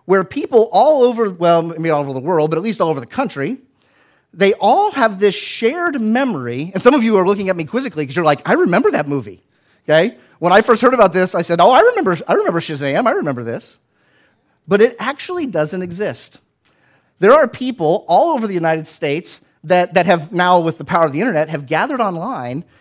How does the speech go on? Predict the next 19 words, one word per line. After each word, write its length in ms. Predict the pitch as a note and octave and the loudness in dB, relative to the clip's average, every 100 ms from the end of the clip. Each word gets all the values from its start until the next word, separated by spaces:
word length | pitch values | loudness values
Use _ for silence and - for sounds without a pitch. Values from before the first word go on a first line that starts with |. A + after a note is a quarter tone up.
| _ | _
and 200 | - F#3 | -2 0
they've, 400 | F3 F#3+ F#3 D3+ - | 2 2 2 -2 -4
they, 240 | F#3 F#3+ - | -2 -2 -4
they 220 | D#3+ F#3 | -2 0
have 260 | F#3 F3+ D#3+ | 0 -2 0
very 300 | D3 D4+ C4+ | -2 -2 -4
specific 1000 | - - - F3+ - - A#3+ A#3+ B3+ G3 | -6 -8 -8 -8 -8 -8 -8 -8 -10 -6
memories 580 | G3 G3 F#3 C3 A#2+ | -2 0 -2 -6 -6
about 200 | C3 C3+ | -4 -6
the 80 | C#3+ | -4
movie 280 | C3+ C#3+ D3 | -6 -6 -6
Shazam, 520 | B2+ C#3 D3+ D3+ G2+ | -10 -10 -10 -10 -10
including 540 | D3+ - D4 B3+ C#3+ D#3 - _ - | -10 -4 0 2 0 -6 -14 _ -6
people 260 | A3+ A#3 | -2 0
from 220 | G#3+ F3+ F3+ | 0 -2 2
all 160 | G3 | 2
over 140 | D4 C#4 | 2 -2
the 60 | A3+ | -2
place 360 | F#3 E3 E3 | -2 -2 -4